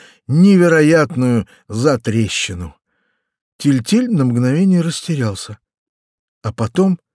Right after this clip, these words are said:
с восторженным видом приложил руку к щеке и воскликнул: "Дедушка, как хорошо, как славно! Такие же затрещины ты давал мне, когда был жив! Я должен поцеловать тебя за это!"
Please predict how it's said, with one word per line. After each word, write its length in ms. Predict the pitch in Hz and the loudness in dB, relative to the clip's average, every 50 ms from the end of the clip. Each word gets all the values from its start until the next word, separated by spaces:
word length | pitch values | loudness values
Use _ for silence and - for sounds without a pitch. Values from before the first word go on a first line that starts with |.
| _ _ _ _ _ _ _ - | _ _ _ _ _ _ _ -14
с 160 | - - - | -12 -10 -4
восторженным 800 | 123 139 127 - - - 196 190 175 143 156 156 151 147 143 139 | -4 -4 -4 -4 -2 -2 0 0 0 0 0 0 2 2 0 0
видом 440 | 139 175 220 196 170 160 139 123 | 2 2 2 2 2 2 0 -2
приложил 680 | - - 165 165 165 151 151 156 151 139 175 190 180 160 | -2 -2 0 2 2 2 2 2 2 2 0 2 2 2
руку 300 | 156 180 160 - 165 143 | 2 0 0 -2 -10 -10
к 60 | 117 | -8
щеке 380 | - - - 139 120 - 190 214 | -8 -8 -8 -8 -6 -4 -6 -6
и 220 | - - 180 170 | -4 -2 -2 -2
воскликнул: 840 | 160 185 180 170 - - - 185 190 170 120 98 123 127 120 101 - _ _ _ _ _ _ _ _ _ _ _ _ _ _ | 2 2 2 0 0 -4 -4 0 0 0 0 -2 -2 -2 -2 -2 -4 _ _ _ _ _ _ _ _ _ _ _ _ _ _
"Дедушка, 840 | - 90 95 123 165 175 156 123 110 - - - - 101 92 - _ _ _ _ _ _ _ _ _ _ _ _ _ _ _ _ _ - | -16 -10 -4 -2 0 0 0 -2 -4 -8 -10 -12 -12 -14 -14 -16 _ _ _ _ _ _ _ _ _ _ _ _ _ _ _ _ _ -14
как 220 | - 139 151 - | -12 -12 -10 -10
хорошо, 680 | - - - 170 160 170 170 - - - 214 185 160 113 | -12 -10 -8 -6 -4 -4 -4 -4 -4 0 0 0 0 0
как 220 | 127 139 139 - | -2 -4 -6 -6
славно! 680 | - - - 175 190 196 190 180 160 156 139 123 101 _ _ _ _ _ _ _ _ _ _ _ _ _ | -8 -6 -2 0 2 4 4 4 2 2 0 -2 -2 _ _ _ _ _ _ _ _ _ _ _ _ _
Такие 440 | - 107 104 - - 190 196 180 160 | -14 -12 -12 -10 -6 -4 -2 -2 -2
же 120 | 147 143 | -4 -6
затрещины 800 | 131 127 139 143 - - 175 220 240 196 - - 165 143 135 120 | -6 -6 -6 -6 -6 -4 -4 -2 -2 -2 -2 -2 0 -2 -2 -2
ты 140 | - 147 139 | -2 -4 -2
давал 440 | 135 156 156 156 175 196 202 180 | 0 0 0 2 2 2 2 0
мне, 340 | 165 156 151 147 143 123 - - _ _ _ _ _ _ _ | 0 0 0 0 0 -2 -4 -8 _ _ _ _ _ _ _
когда 460 | - - 127 117 110 107 127 170 170 | -8 -8 -8 -6 -6 -2 -2 0 0
был 220 | 156 151 175 175 165 | 0 0 0 0 0
жив! 560 | 151 160 180 247 262 240 170 117 - - _ _ _ _ _ _ _ _ _ _ _ _ _ - | -2 -4 -2 0 2 2 0 0 -4 -12 _ _ _ _ _ _ _ _ _ _ _ _ _ -10
Я 160 | 95 107 113 | -6 -4 -4
должен 380 | 104 117 147 151 143 147 180 185 | 0 2 2 2 2 0 -2 -2
поцеловать 680 | 175 196 196 - - 240 254 269 277 285 285 269 254 - | 0 -2 -4 -4 0 2 2 2 4 2 2 0 0 -2
тебя 260 | - 135 120 120 110 | -4 -2 0 0 0
за 140 | 87 117 110 | 0 -2 -2
это!" 440 | 104 98 92 85 - - 78 78 | -2 -4 -6 -8 -10 -14 -20 -20